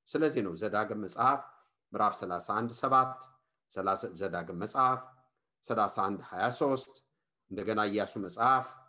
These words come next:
አንድ ከስድስት ከሰባት ኢያሱን ጸጋ የተቀበለ ሰው ብቻ ሳይሆን ጸጋው ለአካሉ ሲጠቅም ጽናቱ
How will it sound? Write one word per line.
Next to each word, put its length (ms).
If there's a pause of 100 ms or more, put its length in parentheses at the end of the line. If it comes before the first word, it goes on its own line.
አንድ 340 (220)
ከስድስት 520
ከሰባት 540 (720)
ኢያሱን 540 (240)
ጸጋ 320 (100)
የተቀበለ 600
ሰው 160
ብቻ 280
ሳይሆን 320 (300)
ጸጋው 480
ለአካሉ 600
ሲጠቅም 840 (1700)
ጽናቱ 500